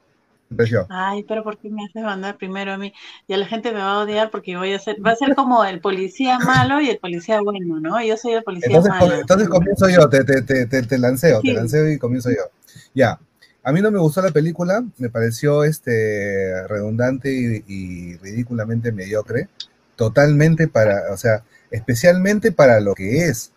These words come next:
Speaker 1: Eh, supuestamente era el cierre de una saga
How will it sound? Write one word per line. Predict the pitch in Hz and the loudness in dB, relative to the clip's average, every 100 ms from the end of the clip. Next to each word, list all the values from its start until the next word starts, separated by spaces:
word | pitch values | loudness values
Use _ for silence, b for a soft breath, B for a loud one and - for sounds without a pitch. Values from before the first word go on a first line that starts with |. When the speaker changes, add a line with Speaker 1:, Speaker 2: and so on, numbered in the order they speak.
| _ _ _ _ | _ _ _ _
Speaker 1:
Eh, | 90 92 87 87 | -16 -14 -14 -16
supuestamente | 82 - 95 147 165 156 165 | -16 -12 0 2 4 4 4
era | 170 | 2
el | 139 | 2
cierre | 123 156 156 139 | 0 2 2 2
de | |
una | 135 143 131 | 0 -2 -2
saga | 147 139 123 135 | 2 2 4 0